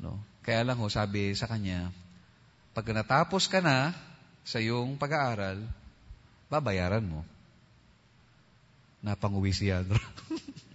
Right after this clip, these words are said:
<laughs> Hindi, babayaran niya. Pero paano niya babayaran? Babayaran niya po, yung bayad, bibigyan niya sa Crossworld. Wow, sabi, Okay yun ah. Okay, sabi ko, "Mag-work ka na lang dito, anak.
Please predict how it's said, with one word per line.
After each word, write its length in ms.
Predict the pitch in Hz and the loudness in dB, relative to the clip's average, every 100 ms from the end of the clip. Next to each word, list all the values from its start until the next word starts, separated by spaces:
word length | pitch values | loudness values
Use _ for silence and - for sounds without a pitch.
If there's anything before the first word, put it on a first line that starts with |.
| - | -20
<laughs> 800 | - - - - - - - - | -20 -20 -20 -20 -20 -20 -20 -12
Hindi, 160 | 143 131 | -6 -4
babayaran 560 | 139 156 147 139 123 123 | -2 2 4 4 2 -2
niya. 180 | 120 85 - - - - - - - | -6 -8 -10 -16 -20 -20 -20 -20 -6
Pero 160 | 151 165 | -2 2
paano 240 | 175 175 | 4 4
niya 160 | 180 165 | 2 0
babayaran? 680 | 143 123 117 113 113 98 98 | 0 0 0 0 -2 -4 -2
Babayaran 480 | 117 123 127 127 127 | 2 4 6 4 2
niya 160 | 120 | 0
po, 240 | 104 101 - - | -2 -4 -4 -2
yung 240 | 117 120 | 0 2
bayad, 320 | 123 110 98 95 - 117 | 4 4 2 0 -6 -2
bibigyan 320 | 107 104 101 | 0 2 2
niya 160 | 101 | 0
sa 80 | 110 | -2
Crossworld. 560 | - 90 90 95 85 80 - - - - - - - - _ _ - _ - | 0 0 0 0 0 -4 -8 -18 -20 -20 -20 -20 -20 -20 _ _ -20 _ -4
Wow, 720 | 95 98 95 92 85 80 92 | 4 6 8 6 4 2 -2
sabi, 160 | 123 | -2
Okay 260 | 143 143 147 202 | 0 2 2 2
yun 120 | 202 | 2
ah. 120 | 92 90 - - - - - - - - - | -2 -4 -10 -20 -20 -20 -20 -20 -20 -20 -6
Okay, 320 | 127 120 143 | -4 -2 -2
sabi 160 | 151 | 0
ko, 80 | 156 196 | 0 0
"Mag-work 320 | 135 156 175 | 2 0 2
ka 40 | 160 | 2
na 120 | 160 | 4
lang 140 | 165 | 4
dito, 220 | 135 123 117 | 4 2 2
anak. 220 | 156 | 0